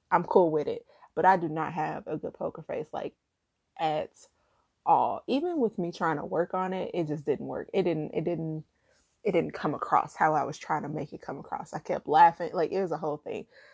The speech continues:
I got all these tails. It's ridiculous. <laughs> So, but the next thing that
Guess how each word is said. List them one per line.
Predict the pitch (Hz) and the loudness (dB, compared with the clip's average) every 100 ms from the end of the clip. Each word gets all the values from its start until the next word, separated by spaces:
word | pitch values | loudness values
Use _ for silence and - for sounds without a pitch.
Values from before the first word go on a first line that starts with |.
| _ - | _ -4
I | 170 | 0
got | 165 - | 2 4
all | 165 165 | 4 4
these | 175 - | 0 -4
tails. | - 170 160 160 160 - _ _ _ _ _ _ | 0 2 2 0 -4 -6 _ _ _ _ _ _
It's | 180 160 156 | -4 -4 -2
ridiculous. | 139 139 - - - - - _ _ _ _ _ _ _ _ _ - | -2 -2 -4 -6 -6 -10 -20 _ _ _ _ _ _ _ _ _ 0
<laughs> | 240 - 240 202 | 0 4 4 2
So, | - - 160 156 - - - - _ _ _ _ _ _ _ _ _ - | -2 4 4 4 0 -6 -20 -20 _ _ _ _ _ _ _ _ _ -2
but | 180 170 | 0 2
the | 160 | 2
next | 180 - - | 2 0 2
thing | 160 143 - 214 _ | 2 4 -2 -8 _
that | 156 160 151 - | 6 8 8 4